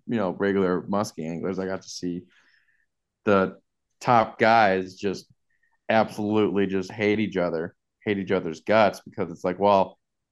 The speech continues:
I'm a guide here in this location, you're a guide there in this location.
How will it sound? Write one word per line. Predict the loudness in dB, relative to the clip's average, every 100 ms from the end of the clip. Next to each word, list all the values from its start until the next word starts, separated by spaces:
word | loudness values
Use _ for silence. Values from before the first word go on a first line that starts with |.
| -4
I'm | 0 2
a |
guide | 2 4 4 2
here | 0 2 2
in |
this | 0 -4
location, | -8 -4 -4 -4 -6 -6 -4
you're | -2
a | -4
guide | -4 -4 -4
there | -4 -4
in | -2
this | -4 -6
location. | -8 -8 -8 -8 -10 -12